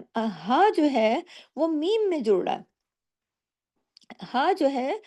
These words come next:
वो मीम में जुड़ रहा है, क्योंकि मीम पे तशदीद है, दो मीम है ना।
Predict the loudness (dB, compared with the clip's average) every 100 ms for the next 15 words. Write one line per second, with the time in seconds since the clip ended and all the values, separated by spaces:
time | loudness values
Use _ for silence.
0 | _ _ -2 0 0 0 0 2 4 4
1 | 2 -4 -12 -20 _ -4 0 2 2 2
2 | -4 _ -2 0 2 0 0 -2 -2 2
3 | 4 4 2 4 4 4 2 2 2 0
4 | -2